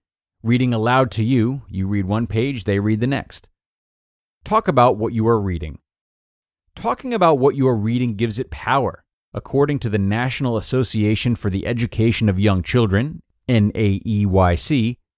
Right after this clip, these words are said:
as well as the opportunity to promote closeness between parent and child. Talk about the book and how it relates to the child's real-life experiences. Do you know anyone like that? Did that ever happen to you?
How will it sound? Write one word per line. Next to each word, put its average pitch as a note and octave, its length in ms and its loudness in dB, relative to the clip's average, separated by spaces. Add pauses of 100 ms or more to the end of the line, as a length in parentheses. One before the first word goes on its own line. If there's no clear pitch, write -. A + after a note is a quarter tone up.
(220)
as G#2+ 200 -2
well G3 260 4
as C#3 140 2
the B2+ 160 0
opportunity A#2 640 0
to - 120 -4
promote G2+ 400 0
closeness A#2 540 0
between G#2+ 460 0
parent F#2+ 400 0
and E2+ 160 -2
child. F2 500 0 (560)
Talk G#3+ 220 -4
about B3 200 -2
the G#3+ 60 -2
book F3+ 320 0 (140)
and C3+ 180 0
how D3+ 200 2
it A#2 60 2
relates B2 420 2
to C3 100 -6
the C3 80 -4
child's A#2+ 500 0
real-life A#2 460 -2
experiences. E2 920 -4 (560)
Do G2+ 80 2
you G2+ 200 2
know D3+ 180 2
anyone E3+ 300 0
like F3 200 -2
that? F#3+ 260 -2 (460)
Did G#2+ 120 0
that A2+ 180 4
ever G#2+ 200 4
happen A2+ 300 2
to G#2+ 100 -4
you? D3 300 -2